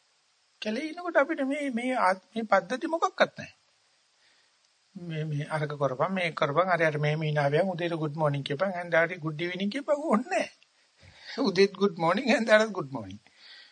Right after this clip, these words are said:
තනියම ඉන්න ගියා. හැපි නිව් year නැහැ. කැමති තමන්ගේ මට්ටම් තමයි හැමදාම බර්ත්ඩේ.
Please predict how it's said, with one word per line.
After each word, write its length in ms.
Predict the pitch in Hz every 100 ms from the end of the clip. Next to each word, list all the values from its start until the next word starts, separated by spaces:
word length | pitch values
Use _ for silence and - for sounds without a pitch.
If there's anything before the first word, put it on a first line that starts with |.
| _ _
තනියම 320 | - 156 220
ඉන්න 140 | 202 139
ගියා. 220 | 110 - _ _ _ _ _ _ _ _ _ _ _ -
හැපි 220 | 151 214
නිව් 220 | 214 233
year 180 | 277 269
නැහැ. 280 | 339 - - _ _ _ _ _ _ _ _ _ _ _ _ _ _ _ _ _ _ _ _ -
කැමති 420 | 139 143 156 214
තමන්ගේ 380 | 156 135 147 170
මට්ටම් 340 | 165 165 277
තමයි 300 | 269 254 196
හැමදාම 500 | 135 143 147 143 196
බර්ත්ඩේ. 460 | 247 170 127 107